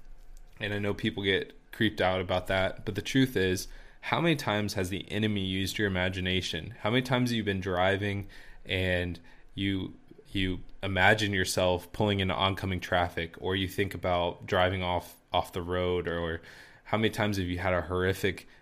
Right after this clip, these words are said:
dream or thought come to your head about killing somebody or something awful? That's the enemy using your imagination. So how much more can,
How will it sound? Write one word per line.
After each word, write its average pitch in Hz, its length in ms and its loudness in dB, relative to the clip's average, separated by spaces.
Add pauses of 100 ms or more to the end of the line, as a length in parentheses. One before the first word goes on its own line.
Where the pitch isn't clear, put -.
(140)
dream 95 760 0
or 87 180 0
thought 92 460 2
come 98 160 -4
to 92 60 -4
your 90 100 -2
head 90 280 0
about 82 300 -6
killing 104 340 2
somebody 87 500 -2
or 85 100 -2
something 95 400 -4 (100)
awful? - 600 -4 (540)
That's 101 300 0
the 98 320 -4
enemy 101 260 0
using 87 400 -2
your 85 140 -2
imagination. 92 840 -4
So - 160 -4
how - 420 2
much 135 220 0
more 107 680 2 (460)
can, 98 460 2